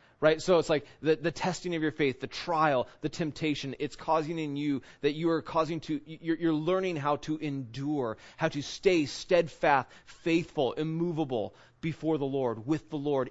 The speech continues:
in the Lord, His joy being your strength. Right? That is what it is causing, and that is why we are to rejoice. But, guys, we need to know this. He says, "Let patience, let endurance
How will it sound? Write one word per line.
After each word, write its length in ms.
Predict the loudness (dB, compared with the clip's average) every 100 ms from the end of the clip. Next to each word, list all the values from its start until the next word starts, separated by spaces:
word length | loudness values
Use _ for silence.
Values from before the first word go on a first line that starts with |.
| -4
in 180 | -4
the 80 | -2
Lord, 320 | -2 2 0
His 260 | 2 0 0
joy 360 | 0 2 4 2
being 380 | -2 -2 -2
your 160 | -4 -6
strength. 520 | -8 -10 -10 -12 -18 -20 _ _ _ _ _ _ _ _ _ _ _ _ _ _ _ _ _ _ _
Right? 220 | -10 -10 -8
That 240 | -6 -6
is 120 | -6
what 280 | 0 0 0 -4
it 120 | 0 0
is 100 | 4
causing, 280 | 2 2
and 140 | 0 0
that 160 | 0
is 120 | 0 4
why 160 | 4
we 160 | 4 2
are 60 | -2
to 160 | -4
rejoice. 680 | -10 -10 -6 -2 0 -2 -8 -20 -18 4
But, 300 | 10 10 10
guys, 260 | 4 4
we 100 | 0
need 120 | -2
to 60 | -2
know 180 | 0 2
this. 280 | 4 4 0 -6
He 80 | -2
says, 200 | -2 2
"Let 400 | 6 6 6 -4
patience, 540 | -2 0 0 -4 2
let 180 | 4 4
endurance 640 | 0 -2 2 2 2 -2